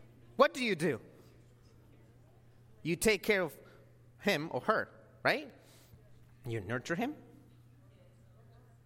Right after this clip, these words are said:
Make sure that you change the diaper. You don't leave it, we are, you know, it, oh, I, I'm just gonna wait to change the diaper later.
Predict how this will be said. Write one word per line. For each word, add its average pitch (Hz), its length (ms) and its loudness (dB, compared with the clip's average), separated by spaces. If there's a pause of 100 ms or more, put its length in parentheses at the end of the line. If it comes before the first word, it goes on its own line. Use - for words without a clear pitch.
(100)
Make 127 140 0
sure 156 200 0
that 139 360 0 (340)
you 120 100 -4
change 127 260 -2
the 120 60 -6
diaper. 143 400 2 (380)
You 277 80 -2
don't 233 100 4
leave 190 140 2
it, 156 120 0
we 156 100 2
are, 151 200 2 (480)
you 131 80 -6
know, 117 180 -4 (140)
it, 110 100 -8
oh, 131 160 -2 (140)
I, - 200 -2
I'm 123 100 -4
just 120 300 -8
gonna 107 260 -4 (160)
wait 110 320 -4
to 107 60 -10
change 104 280 -8
the - 60 -18
diaper 101 260 -6
later. 92 300 -10